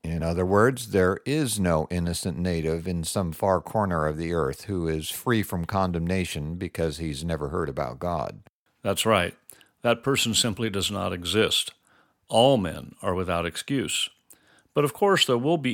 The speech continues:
Speaker 2: even greater judgment for those who have heard the gospel and still do not repent and believe. Jesus himself told us in John three, verse eighteen, that, quote, "Whoever believes in him is not condemned, but whoever does not believe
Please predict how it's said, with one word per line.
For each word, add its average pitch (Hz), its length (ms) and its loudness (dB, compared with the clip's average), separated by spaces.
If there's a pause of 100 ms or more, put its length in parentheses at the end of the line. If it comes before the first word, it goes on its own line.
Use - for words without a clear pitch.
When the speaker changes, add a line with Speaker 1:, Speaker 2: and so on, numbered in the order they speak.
Speaker 2:
even 110 260 0
greater 101 380 2
judgment 107 540 -2
for 101 120 -6
those 90 340 0
who 98 160 -2
have 90 180 -4
heard 101 300 0
the 92 60 -4
gospel 90 600 -4
and 101 120 -6
still 104 300 0
do 90 120 -4
not 87 260 -4
repent 90 380 -6
and 85 200 -8
believe. 107 500 -6 (680)
Jesus 147 400 4
himself 101 640 2
told 101 280 0
us 98 180 -2
in 92 100 -2
John 98 380 -2
three, 131 320 -2
verse 92 300 -2
eighteen, 95 640 -2
that, - 160 -6
quote, 104 400 -4 (400)
"Whoever 120 400 2
believes 135 500 0
in 110 140 0
him 101 600 -4
is 90 220 -6
not 85 260 -6
condemned, 92 640 -6 (560)
but 90 140 0
whoever 95 340 0
does 85 240 -2
not 107 340 0
believe 90 540 -4